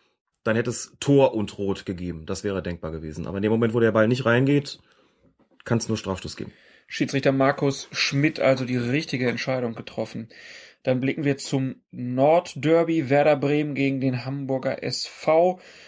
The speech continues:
Speaker 2: Schiedsrichter war dort Florian Mayer und der hat, als es in der siebenundvierzigsten Minute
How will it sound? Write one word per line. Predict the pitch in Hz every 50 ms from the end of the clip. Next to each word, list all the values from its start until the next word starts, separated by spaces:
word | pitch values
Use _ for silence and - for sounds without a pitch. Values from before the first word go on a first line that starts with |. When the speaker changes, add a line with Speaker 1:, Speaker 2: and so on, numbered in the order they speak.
| - - _ _ _
Speaker 2:
Schiedsrichter | _ - - 165 165 - - 156 143 165 147
war | 139 147 139
dort | 143 143 139 143 139
Florian | - - - - 160 165 180 180 165 175 160 165 160 156 147 143 139
Mayer | 143 156 160 160 156 147 139 -
und | 85 127 131 127 - - - -
der | 131 131 139 139 143 143 139
hat, | 143 139 -
als | - - 120 123 123 -
es | - 123 135
in | 123
der | 127 127
siebenundvierzigsten | 127 127 135 156 165 160 - 147 139 - - - - 135
Minute | 131 131 139 151 160 - 156 147 139